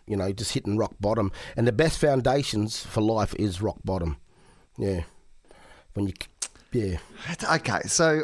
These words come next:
Speaker 2: all right. So then describe to me, you're in a jail cell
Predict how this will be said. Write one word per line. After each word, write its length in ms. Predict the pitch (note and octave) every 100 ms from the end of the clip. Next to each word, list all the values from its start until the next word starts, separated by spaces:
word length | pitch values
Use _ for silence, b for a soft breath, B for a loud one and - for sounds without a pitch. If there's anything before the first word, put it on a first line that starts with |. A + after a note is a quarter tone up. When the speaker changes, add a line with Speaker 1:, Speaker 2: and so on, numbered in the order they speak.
| -
Speaker 2:
all 100 | D3
right. 240 | A2 -
So 140 | - D3
then 280 | F3+ F#3 -
describe 560 | D#3+ F#3 - E3+ F#3 F3
to 100 | C#3
me, 260 | A2 F#2 F#2+
you're 260 | C3 C#3+ D3
in 160 | D#3+ D#3
a 240 | C3+ A#2 - - - G#2
jail 320 | A#2 G#2+ G#2+
cell 440 | - G#2 G2+ F#2+